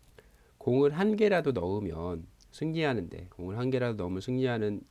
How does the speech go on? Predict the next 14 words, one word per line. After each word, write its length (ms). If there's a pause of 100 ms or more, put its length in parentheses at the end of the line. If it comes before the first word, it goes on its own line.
(100)
게임인데, 600 (480)
이 120
팀이 340
이길 400
확률을 320
구하라, 260
이 120
얘기지. 360 (1300)
자, 480
그러면 640 (500)
경우가 360
굉장히 340
여러 180
가지지. 460